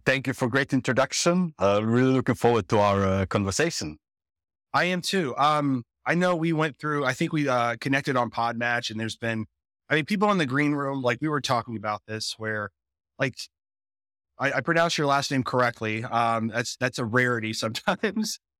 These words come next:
Speaker 2: but we were just,
Speaker 1: <laughs>
Speaker 2: um, just in the sense of, like, personal brand, in the sense of, like,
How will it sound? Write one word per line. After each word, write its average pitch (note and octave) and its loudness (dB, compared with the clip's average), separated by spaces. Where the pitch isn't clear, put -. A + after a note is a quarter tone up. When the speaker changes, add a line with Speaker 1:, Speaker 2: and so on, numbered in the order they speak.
Speaker 2:
but F3+ 4
we G3 0
were G3 0
just, F3+ -4
Speaker 1:
<laughs> - -14
Speaker 2:
um, D3+ 0
just G3+ 0
in A3 2
the G3 2
sense F3 0
of, D#3 0
like, C#3+ 0
personal D3 -2
brand, C3+ 2
in B2 2
the A2+ -2
sense A#2 -2
of, A2 -14
like, G#2+ -4